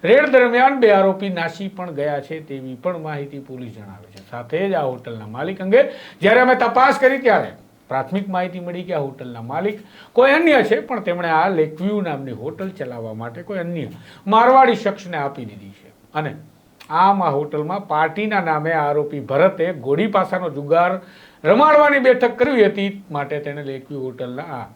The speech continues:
સંચાલકોને કહ્યું કે અમારે પાર્ટી કરવી છે અને પાર્ટી માટે રૂમ જોઈએ છે. આમ આ વિશાળ રૂમમાં તેમણે જુગારધામની બેઠક કરી તેવું અત્યારે પ્રાથમિક તપાસમાં સામે આવ્યું છે. પણ પોલીસ ત્રાટકતા હવે ભરતની હવા ટાઈટ થઈ ગઈ છે અને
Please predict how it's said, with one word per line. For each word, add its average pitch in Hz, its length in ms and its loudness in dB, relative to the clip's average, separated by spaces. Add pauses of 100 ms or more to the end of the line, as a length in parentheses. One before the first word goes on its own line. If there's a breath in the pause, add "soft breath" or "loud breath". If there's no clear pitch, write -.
(180)
સંચાલકોને 127 720 -10
કહ્યું 117 280 -12
કે 170 80 -14
અમારે 185 260 -10
પાર્ટી 208 300 -4
કરવી 117 400 -12
છે 113 100 -12 (320 loud breath)
અને 147 220 -10
પાર્ટી 170 320 -2
માટે 131 340 -12
રૂમ 262 220 0
જોઈએ 208 340 4
છે. - 160 -20
આમ 135 320 -6
આ 120 140 -16
વિશાળ 147 420 -6
રૂમમાં 120 380 -16
તેમણે 117 420 -18
જુગારધામની 107 640 -16
બેઠક 214 260 -4
કરી 175 300 -12
તેવું 170 180 -4 (440 loud breath)
અત્યારે 185 440 2
પ્રાથમિક 143 420 -10
તપાસમાં 117 480 -16
સામે 110 220 -16
આવ્યું 95 300 -20
છે. - 180 -20
પણ 190 240 -4
પોલીસ 156 320 -6
ત્રાટકતા 151 560 -4
હવે 139 180 0 (420 soft breath)
ભરતની 151 420 0
હવા 131 180 -2
ટાઈટ 135 400 -10
થઈ 165 160 2
ગઈ 170 160 -4
છે 185 240 -4
અને 123 140 -8